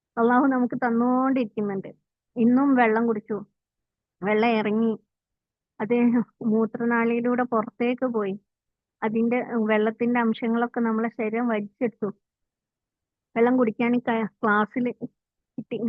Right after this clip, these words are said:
ഒരു പാത്രം കിട്ടി, അത് നമ്മളെ കയ്യിൽ പിടിക്കാൻ കഴിഞ്ഞു, അത് വായിലേക്ക് എത്തി, വായിൽ നിന്ന് ഇറക്കാൻ കഴിഞ്ഞു.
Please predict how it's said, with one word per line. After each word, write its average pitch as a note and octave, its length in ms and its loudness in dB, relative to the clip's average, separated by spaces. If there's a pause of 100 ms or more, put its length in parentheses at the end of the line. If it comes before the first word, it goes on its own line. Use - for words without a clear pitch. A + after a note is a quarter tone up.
(200)
ഒരു A#3 160 -2
പാത്രം A#3 520 2
കിട്ടി, A#3 300 -4
അത് G#3+ 240 -4
നമ്മളെ A#3 340 0
കയ്യിൽ G#3+ 400 -4 (840)
പിടിക്കാൻ A#3 480 -2
കഴിഞ്ഞു, A#3 260 2 (100)
അത് G3+ 140 -2
വായിലേക്ക് A3+ 580 -2
എത്തി, A3 200 -2
വായിൽ G#3 380 -2
നിന്ന് A#3 160 -2
ഇറക്കാൻ G#3+ 440 -4
കഴിഞ്ഞു. G#3+ 320 0